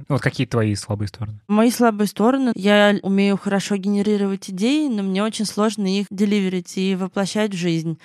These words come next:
Speaker 2: Мне порой сложно собраться. Я могу какое-то время прокрастинировать. Ну, часто, если у меня какие-то такие концептуальные задачи, мне нужно ждать, чтобы <laughs> пришла муза.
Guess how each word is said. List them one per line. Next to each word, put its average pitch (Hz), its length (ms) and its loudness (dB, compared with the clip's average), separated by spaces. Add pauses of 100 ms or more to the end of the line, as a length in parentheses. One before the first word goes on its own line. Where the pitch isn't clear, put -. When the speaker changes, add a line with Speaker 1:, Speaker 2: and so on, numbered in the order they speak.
(460)
Speaker 2:
Мне 208 560 2
порой 202 280 4
сложно 196 440 0
собраться. 170 1120 -2
Я 175 180 -2
могу 175 400 -2
какое-то 180 360 -6
время 190 260 2
прокрастинировать. 175 960 -2
Ну, 190 240 0
часто, 185 380 -2
если 180 280 -2
у 185 40 -2
меня 180 120 -2
какие-то 175 440 -6
такие 170 580 -8
концептуальные 190 720 2
задачи, 196 480 0
мне 190 160 2
нужно 185 260 2
ждать, 196 260 0
чтобы 185 280 -4
<laughs> - 100 -20
пришла 208 320 -4
муза. 190 480 -2